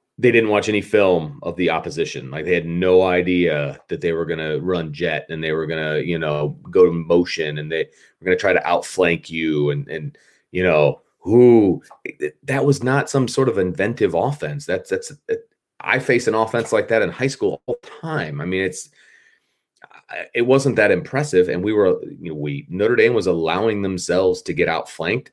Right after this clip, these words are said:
and blocked. Um, now, I, I think there were some holds and some things of that nature. But again, you, you kind of allowed that to happen. So it was, it was not good. It was not good,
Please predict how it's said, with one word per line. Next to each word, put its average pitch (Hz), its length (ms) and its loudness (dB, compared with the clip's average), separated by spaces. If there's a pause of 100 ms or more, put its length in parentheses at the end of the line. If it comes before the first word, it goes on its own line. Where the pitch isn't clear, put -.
and 78 280 -10
blocked. 73 560 -6 (140)
Um, 69 460 -8 (540)
now, - 380 -6
I, - 260 -4
I 76 100 -8
think 73 200 -10
there 69 100 -6
were 65 100 -8
some - 180 -14
holds 76 420 0
and 67 220 -10
some 73 220 -8
things 76 280 -2
of 71 100 -10
that 73 200 -2
nature. 78 300 0
But 78 400 0 (100)
again, 87 420 -2 (100)
you, - 340 -20 (140)
you 87 180 -10
kind 117 240 -2
of 139 80 0
allowed 101 300 2
that 107 200 2
to 80 60 -4
happen. 110 440 -4
So 82 140 0
it 71 40 2
was, 76 180 -2
it - 600 -20
was 98 120 0
not 123 200 0
good. 107 300 6 (220)
It 82 60 -8
was 85 140 -4
not 98 220 0
good, - 260 -2